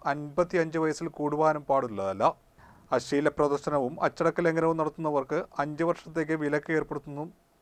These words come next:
ചർച്ചയിലൂടെ പറഞ്ഞു. ചെറുവള്ളങ്ങളുടെ പ്രാഥമിക മത്സരങ്ങൾ രാവിലെ കൃത്യം പതിനൊന്ന് മണിക്ക് ആരംഭിക്കുന്നതും പന്ത്രണ്ട് മുപ്പതിന് അവസാനിക്കുന്നതുമാണ്. ചുണ്ടൻ വള്ളങ്ങളുടെ ഹീറ്റ്സിന് ശേഷം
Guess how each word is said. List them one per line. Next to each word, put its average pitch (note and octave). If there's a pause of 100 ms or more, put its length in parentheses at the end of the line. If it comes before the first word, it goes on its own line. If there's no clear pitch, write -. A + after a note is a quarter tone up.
(580)
ചർച്ചയിലൂടെ B2
പറഞ്ഞു. G2 (580)
ചെറുവള്ളങ്ങളുടെ A3+
പ്രാഥമിക F#3+
മത്സരങ്ങൾ E3+
രാവിലെ E3
കൃത്യം F3
പതിനൊന്ന് E3
മണിക്ക് E3+
ആരംഭിക്കുന്നതും D3 (140)
പന്ത്രണ്ട് D#3
മുപ്പതിന് D#3+ (100)
അവസാനിക്കുന്നതുമാണ്. C3 (140)
ചുണ്ടൻ C3+
വള്ളങ്ങളുടെ C#3+
ഹീറ്റ്സിന് C#3+
ശേഷം C#3+